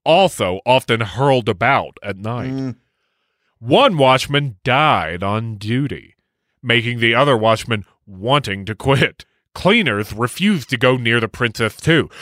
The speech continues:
Speaker 1: When a visitor derisively flicked a dust cloth at the face painted on the coffin,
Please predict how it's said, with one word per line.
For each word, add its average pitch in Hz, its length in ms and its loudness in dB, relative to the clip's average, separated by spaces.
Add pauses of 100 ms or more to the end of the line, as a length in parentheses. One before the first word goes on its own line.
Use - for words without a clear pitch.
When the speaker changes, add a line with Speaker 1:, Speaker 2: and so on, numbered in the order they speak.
(140)
Speaker 1:
When 135 160 2
a - 40 2
visitor 107 560 -2
derisively 104 960 -2
flicked - 400 -4
a 107 80 -2
dust 110 500 -2
cloth 98 440 -2
at 107 100 0
the 170 100 -2
face 123 340 -2
painted 117 340 -4
on 107 100 0
the 92 120 -8
coffin, 104 520 -2